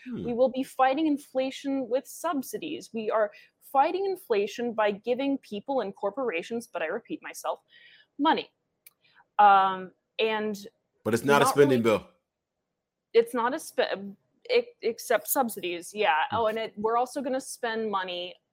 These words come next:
Speaker 2: for I R S enforcement. We're gonna
Speaker 1: Right.
Speaker 2: spend a lot of money. We're gonna give a lot of money, in fact, in this bill to the I R S to enforce crackdowns on,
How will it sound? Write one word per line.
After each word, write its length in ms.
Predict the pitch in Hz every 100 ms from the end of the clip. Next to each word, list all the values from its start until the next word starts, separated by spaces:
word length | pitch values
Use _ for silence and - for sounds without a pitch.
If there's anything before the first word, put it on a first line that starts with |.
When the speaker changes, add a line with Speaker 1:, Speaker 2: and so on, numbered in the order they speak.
| _
Speaker 2:
for 680 | - 202 196 190 180 175 - 156 _ -
I 200 | 202 208
R 180 | 202 214
S 380 | 233 - - -
enforcement. 920 | 190 - 170 147 - - - - -
We're 140 | 202 196
gonna 140 | 220
Speaker 1:
Right. 100 | -
Speaker 2:
spend 180 | - 220
a 60 |
lot 400 | 202 196 214 226
of 80 | 220
money. 240 | 202 165 156
We're 100 | 190
gonna 160 | 233
give 140 | 240 226
a 20 |
lot 460 | 214 214 254 294
of 80 | 285
money, 240 | 226 190 165
in 80 |
fact, 280 | 170 170 151
in 60 | -
this 160 | 165
bill 300 | - 160 - _ _ _
to 100 | 202
the 80 | -
I 180 | 208 208
R 120 | 208 202
S 300 | 185 - - -
to 120 | 214
enforce 1000 | - 196 - - 240 214 - - - - _ _ _ _ -
crackdowns 1080 | - 240 233 - - 196 180 180 180 175 -
on, 640 | 190 180 170 165 165 165